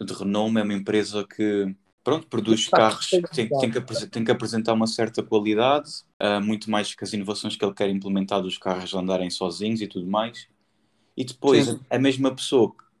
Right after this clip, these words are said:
Speaker 1: que, que tá por trás de uma marca dessas, ter, ter, hum, ter Twitter e dizer, eh, bués cenas que ele diz no Twitter,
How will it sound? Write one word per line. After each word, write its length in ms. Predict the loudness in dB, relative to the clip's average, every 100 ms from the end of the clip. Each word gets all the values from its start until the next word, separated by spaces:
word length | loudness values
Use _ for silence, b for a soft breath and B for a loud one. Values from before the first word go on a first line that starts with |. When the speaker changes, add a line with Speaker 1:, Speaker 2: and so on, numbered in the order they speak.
| -6
Speaker 1:
que, 180 | -2 -2
que 120 | -2
tá 160 | 0 0
por 160 | -2
trás 280 | 0 0 0
de 60 | -2
uma 100 | 0
marca 460 | -2 -2 -2 -2 -2
dessas, 640 | -2 -2 -4 -8 -8 -12 _ _ _
ter, 260 | 0 0 0 -2
ter, 240 | 2 4 4
hum, 580 | 2 0 -2 -6 -8 -12 -20 _ 0
ter 220 | 2 2
Twitter 480 | -2 -2 -2 0 0
e 80 | 0
dizer, 340 | 0 2 2
eh, 260 | 2 -2 -6 _ -20 _ _ _ _ -2
bués 500 | 4 4 4 -2 -2
cenas 300 | -2 -4 -4
que 100 | -2
ele 100 | -2
diz 140 | -4
no 100 | -6
Twitter, 500 | -6 -4 -4 -6 -6